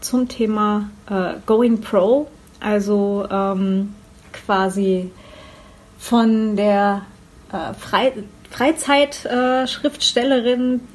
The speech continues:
zur Berufsautorin. Und dieses, äh, Projekt ist halt, äh, im zweiten Halbjahr zweitausendachtzehn, ähm, ja,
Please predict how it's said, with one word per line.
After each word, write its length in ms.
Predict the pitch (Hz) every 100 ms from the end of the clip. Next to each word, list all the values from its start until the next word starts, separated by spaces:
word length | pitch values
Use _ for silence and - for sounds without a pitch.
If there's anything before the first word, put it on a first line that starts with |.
| - -
zur 360 | - 240 262
Berufsautorin. 1000 | 220 220 277 - 202 202 - 208 190 247 320 - - - - -
Und 120 | 208
dieses, 500 | 220 226 233 - -
äh, 220 | 214 214
Projekt 540 | 214 - 208 240 - -
ist 240 | 208 -
halt, 420 | 208 208 202 208 - -
äh, 200 | 196 190
im 220 | 180 190
zweiten 520 | 190 202 196 202 208
Halbjahr 360 | 196 196 196 196
zweitausendachtzehn, 1400 | 196 202 190 208 202 208 214 - - 214 208 208 202 208
ähm, 460 | 202 196 196 196 190 - - - - - -
ja, 380 | 208 202 175